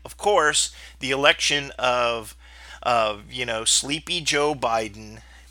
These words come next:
you know, Mister, <laughs> Mister Honesty and Integrity in Government, as his kid is influence peddling and making millions of dollars. <clears throat> We have those guys.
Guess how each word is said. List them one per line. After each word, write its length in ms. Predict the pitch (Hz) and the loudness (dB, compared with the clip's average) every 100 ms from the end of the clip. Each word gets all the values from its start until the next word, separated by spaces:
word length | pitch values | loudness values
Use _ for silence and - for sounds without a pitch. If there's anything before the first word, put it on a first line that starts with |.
| 113 | -12
you 140 | 113 | -8
know, 300 | 113 110 104 - - - | -4 -4 -4 -8 -20 -6
Mister, 560 | 135 139 - 147 143 - - - - 170 | 0 2 2 0 -2 -6 0 2 4 2
<laughs> 0 | 208 196 | 4 2
Mister 340 | 170 214 - 180 | 4 4 4 2
Honesty 480 | 147 175 196 - 196 | 6 6 8 4 2
and 100 | 180 | 0
Integrity 580 | 160 - 170 156 165 151 | -2 4 4 4 2 2
in 140 | 139 | 2
Government, 540 | 135 147 143 127 117 120 - - - | 4 4 4 -2 -6 -8 -14 -16 0
as 180 | 127 127 | 4 4
his 160 | 123 120 | 2 -4
kid 320 | - 156 147 | 0 2 2
is 240 | 120 110 - | 0 -2 -4
influence 520 | 131 127 135 120 - | -8 -8 -8 -4 -4
peddling 480 | - 120 117 120 113 | 0 0 0 -4 -4
and 100 | 113 | -8
making 340 | 117 117 110 | -8 -10 -10
millions 400 | 113 120 117 107 | -8 -8 -8 -10
of 140 | 107 | -8
dollars. 540 | 107 110 107 98 98 - - - - - - - - - - - - - - - - - | -6 -4 -6 -8 -10 -10 -12 -20 -20 -20 -20 -20 -20 -20 -20 -20 -20 -20 -20 -20 -8 4
<clears throat> 240 | - 196 | 6 6
We 100 | 190 | 4
have 240 | 180 196 214 | 6 6 8
those 220 | 247 220 | 6 8
guys. 560 | 180 123 101 - - | 8 6 4 -2 -6